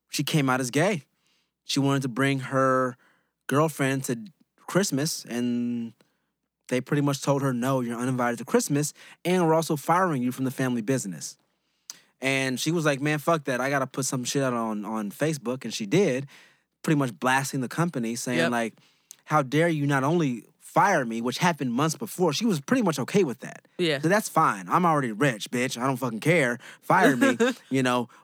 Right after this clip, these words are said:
Speaker 1: But how dare you uninvite me to Christmas because I have a
Speaker 2: Right.
Speaker 1: girlfriend? The world needs to know about this. And so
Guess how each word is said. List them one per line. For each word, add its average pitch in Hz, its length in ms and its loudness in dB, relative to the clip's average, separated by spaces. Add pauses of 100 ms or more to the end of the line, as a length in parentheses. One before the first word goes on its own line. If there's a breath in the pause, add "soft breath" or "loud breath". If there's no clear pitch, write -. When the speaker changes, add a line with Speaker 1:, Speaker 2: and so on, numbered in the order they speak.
(380 soft breath)
Speaker 1:
But 165 180 4
how 190 160 2
dare 170 240 2
you 165 320 0
uninvite 147 520 2
me 131 160 -2
to 117 280 -6
Christmas 120 500 -2
because 131 320 -4
I 131 60 0
have 277 80 4
a 349 120 4
Speaker 2:
Right. 180 100 2
Speaker 1:
girlfriend? 139 520 -2 (600 soft breath)
The 143 80 0
world 160 240 2
needs 143 140 -2
to 131 40 -4
know 139 120 2
about 101 280 -6
this. - 240 -10
And 131 160 -4
so 123 300 0